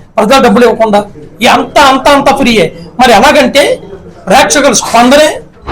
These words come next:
చూసి, సరే, ఎవరైనా వస్తే పట్టుకెళ్తారు, లేకపోతే, ఆ, మన, మ-, మ-, ఆ, మరో మాట అన్నారు వాళ్ళు. ఒకటే అన్నారు, "మీరు ఇచ్చే మీడియా కవరేజ్ ఉంది చూసారా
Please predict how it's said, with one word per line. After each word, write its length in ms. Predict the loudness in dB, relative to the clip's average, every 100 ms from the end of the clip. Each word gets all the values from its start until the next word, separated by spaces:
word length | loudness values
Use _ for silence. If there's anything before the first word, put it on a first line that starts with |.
| -2
చూసి, 360 | 0 0 -2 -6 -18 -12 -4
సరే, 220 | -2 -2
ఎవరైనా 320 | -4 -4 -4 -4 -6
వస్తే 280 | -6 -2 -2
పట్టుకెళ్తారు, 600 | 0 0 -2 0 -2 -2
లేకపోతే, 540 | -2 -2 -2 -4 -4 -8 -20 -20 -20 -20 -8 -2
ఆ, 60 |
మన, 360 | 0 0 0 0
మ-, 260 | 0 0
మ-, 100 | 0
ఆ, 400 | 0 2 2 0
మరో 240 | 0 2 2
మాట 180 | 2 0
అన్నారు 240 | -2 -4 -8 -20 -8 0
వాళ్ళు. 160 | 2
ఒకటే 180 | 2 2
అన్నారు, 320 | 2 2 -2 -4 -4 -4 -6 -10 -16 -20 _ _ -2
"మీరు 180 | 0 2
ఇచ్చే 300 | 0 0 2
మీడియా 360 | 2 2 2
కవరేజ్ 340 | 2 2 2 2
ఉంది 160 | 0
చూసారా 500 | 0 2 2 2 0